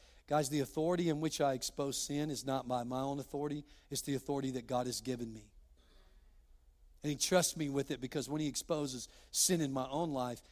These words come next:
He knows I'm faithful to repent and get it right. And that's the only reason He would ever use me.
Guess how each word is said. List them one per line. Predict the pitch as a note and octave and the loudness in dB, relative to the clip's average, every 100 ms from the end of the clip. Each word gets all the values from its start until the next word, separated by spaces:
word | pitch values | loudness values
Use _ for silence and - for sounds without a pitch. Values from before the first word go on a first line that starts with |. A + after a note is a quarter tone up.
| - | -10
He | D#3+ | -4
knows | D3 C3+ B2 | 0 0 -2
I'm | A#2+ | -6
faithful | A#2+ - D3+ C#3+ B2 A2+ | -4 2 2 2 -6 -10
to | - | -6
repent | A#2 - C#3+ B2+ - | -6 -4 -2 -2 -6
and | A2+ | -6
get | A#2+ | -6
it | A2 | -6
right. | A2+ A#2 G#2+ - - - - - - - - - - - - - - - - - - | -6 -6 -6 -12 -20 -20 -20 -20 -20 -20 -20 -20 -20 -20 -20 -20 -20 -20 -20 -18 -6
And | C3+ | 2
that's | C3 - | 4 4
the | D#3 | 2
only | D3+ | 2
reason | D3 D3 D3 | 2 2 2
He | C#3 C#3 | 0 0
would | C3 | 2
ever | C3 B2 | 0 -2
use | A#2+ C#3+ C3+ A#2+ | -2 -2 -2 -4
me. | A#2+ A2 | -8 -14